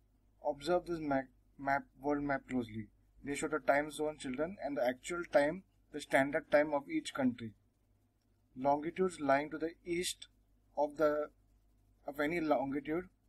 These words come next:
are ahead of time, and that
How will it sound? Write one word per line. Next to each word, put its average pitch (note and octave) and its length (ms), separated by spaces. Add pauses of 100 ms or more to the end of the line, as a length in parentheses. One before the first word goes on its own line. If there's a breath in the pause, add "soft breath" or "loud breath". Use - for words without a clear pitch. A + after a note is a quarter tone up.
(680)
are D3 180
ahead D3 340
of D3+ 180
time, A2 240 (1040)
and C#3 200
that D3+ 220